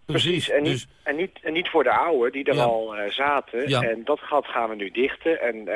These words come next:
Speaker 2: eh, op mijn voorstel bleek gisteren dat de hele Kamer het er eigenlijk mee eens was.
Speaker 1: Ja, dat is super. Maar geldt het dan ook voor iemand die herbenoemd wordt, zoals Jan Fransen? Als er iemand, valt hij dan onder de nieuwe gevallen of onder de oude gevallen?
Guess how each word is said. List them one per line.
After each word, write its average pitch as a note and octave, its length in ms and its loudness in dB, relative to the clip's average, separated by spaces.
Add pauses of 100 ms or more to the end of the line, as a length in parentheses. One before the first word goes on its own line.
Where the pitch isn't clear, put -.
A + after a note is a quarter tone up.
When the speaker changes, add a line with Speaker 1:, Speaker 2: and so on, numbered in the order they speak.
Speaker 2:
eh, G#2 80 -2
op A2 140 -2
mijn G#2 220 -2
voorstel A2 480 -4
bleek F#2 280 -4
gisteren F#2+ 400 -8
dat F2+ 140 -8
de F2+ 120 -8
hele F#2+ 160 -4
Kamer E2+ 320 -6
het E2+ 120 -14
er E2+ 60 -6
eigenlijk F2 300 -6
mee G#2+ 80 -4
eens C3+ 120 -6
was. - 140 -8
Speaker 1:
Ja, D3 160 2
dat F#3+ 120 0
is F3 140 0
super. E3+ 260 0
Maar E3+ 100 0
geldt F#3 220 0
het F3 100 -2
dan F#3 80 2
ook F#3 80 0
voor F#3+ 120 -2
iemand F3 180 0
die D#3+ 100 2
herbenoemd D3+ 440 2
wordt, C#3+ 200 -4
zoals D#3 160 -2
Jan D3 160 0
Fransen? E3+ 460 0
Als - 180 0
er D#3+ 100 -2
iemand, D3+ 360 -2
valt D#3 300 0
hij E3 60 -2
dan D3+ 100 2
onder C3+ 160 0
de C3 60 0
nieuwe F#3 280 2
gevallen F3+ 300 0
of E3 120 -4
onder E3+ 160 -4
de D#3+ 120 -2
oude D#3 240 2
gevallen? G#2 400 -2